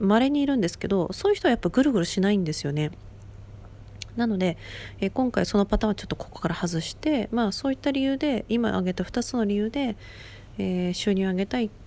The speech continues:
ていう方いらっしゃるんですね。で、えーと、まあ、そ-、それで収入上げたいんだけれども、頑張っててもなんか収入が上がらない、行動が続かないって言ってて、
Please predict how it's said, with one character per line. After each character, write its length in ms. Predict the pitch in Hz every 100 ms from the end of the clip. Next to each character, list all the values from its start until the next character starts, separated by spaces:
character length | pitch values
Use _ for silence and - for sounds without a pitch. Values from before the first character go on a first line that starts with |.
| -
て 80 | -
い 40 | 170
う 120 | 165
方 300 | 160 - -
い 60 | 170
ら 80 | 165
っ 40 |
し 100 | -
ゃ 20 |
る 80 | 170
ん 60 | 156
で 40 |
す 140 | - 208
ね。 220 | 233 240 226 -
で、 320 | 262 220 180
え 140 | - 185
ー 20 |
と、 640 | - 180 175 170 170 165 - - - - - - - - - - - - - - - - -
ま 80 | 247
あ、 20 |
そ-、 160 | 233 - - - - - - - - - - - -
そ 160 | 208 254
れ 80 |
で 80 | 254
収 160 | 247 285
入 100 | 262
上 60 | 269
げ 120 | 277
た 100 | 302
い 80 | 285
ん 60 |
だ 80 | 262
け 140 | -
れ 60 | 233
ど 100 | 233
も、 280 | 269 262 175
頑 220 | 226 233
張 80 | 240
っ 20 |
て 160 | - 185
て 100 | 175
も 140 | 185
な 140 | 180
ん 20 | 175
か 80 |
収 140 | 165 185
入 120 | 175
が 120 | 170
上 60 | 165
が 80 | 165
ら 100 | 165
な 160 | 160
い、 40 | 160
行 220 | - 202
動 80 | 196
が 100 | 196
続 240 | 196 180
か 140 | 180
な 220 | 170 165 160
い 20 |
っ 40 |
て 40 | 160 - 147
言 40 |
っ 20 | 131
て 200 | - 143
て、 280 | 151 147